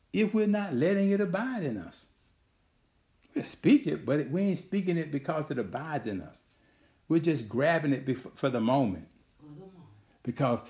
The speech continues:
Speaker 1: I, I, I gotta, I gotta, I gotta do something. I gotta say something. You know, I'm scheduled to do this. I'm scheduled to do that. So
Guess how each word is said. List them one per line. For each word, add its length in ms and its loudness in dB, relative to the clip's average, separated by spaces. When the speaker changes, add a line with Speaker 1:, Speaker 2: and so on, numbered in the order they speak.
Speaker 1:
I, 80 -4
I, 220 -2
I 100 -2
gotta, 320 0
I 80 2
gotta, 480 2
I 100 2
gotta 200 4
do 140 6
something. 640 4
I 80 -4
gotta 220 4
say 220 4
something. 640 0
You 100 -6
know, 120 -6
I'm 100 2
scheduled 460 4
to 60 0
do 220 6
this. 240 4
I'm 120 0
scheduled 340 2
to 100 -2
do 140 4
that. 220 4
So 200 -2